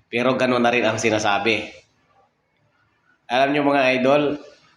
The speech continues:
pampadami lang talaga sila ng views and subscriber and followers.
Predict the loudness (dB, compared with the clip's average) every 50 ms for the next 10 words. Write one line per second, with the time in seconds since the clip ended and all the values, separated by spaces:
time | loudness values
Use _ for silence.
0 | _ _ _ -2 -2 0 0 0 0 0 0 0 0 0 -2 -2 -2 -2 -2 -2
1 | -2 -2 -2 -2 -2 0 0 0 0 0 0 -2 -2 -2 -4 -6 -10 -14 _ _
2 | _ _ _ _ _ _ _ _ _ _ _ -10 -4 0 0 2 2 0 -2 -4
3 | -4 -4 -4 -4 -6 -8 -10 -10 -10 -8 -4 -4 -2 -2 -2 -2 -2 -2 -2 -2
4 | -4 -8 -10 -8 -6 -6 -6 -6 -10 -14 -18 _ _ _ _ _ _ _ _ _
5 | _ _ _ _ _ _ _ _ -4 -4 -2 -2 -4 -4 -2 -2 -2 -2 -4 -6
6 | -8 -10 -12 -14 -18